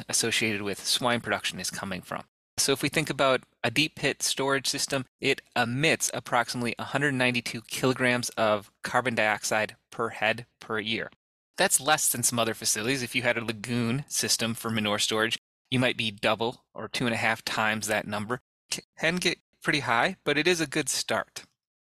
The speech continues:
Another place is enteric fermentation, and while we don't know exactly how much,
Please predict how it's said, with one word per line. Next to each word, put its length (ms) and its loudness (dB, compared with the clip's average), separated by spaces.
Another 280 4
place 340 2
is 300 0
enteric 440 0
fermentation, 760 -4
and 220 -2
while 180 4
we 100 2
don't 220 0
know 160 4
exactly 800 0
how 340 -2
much, 600 0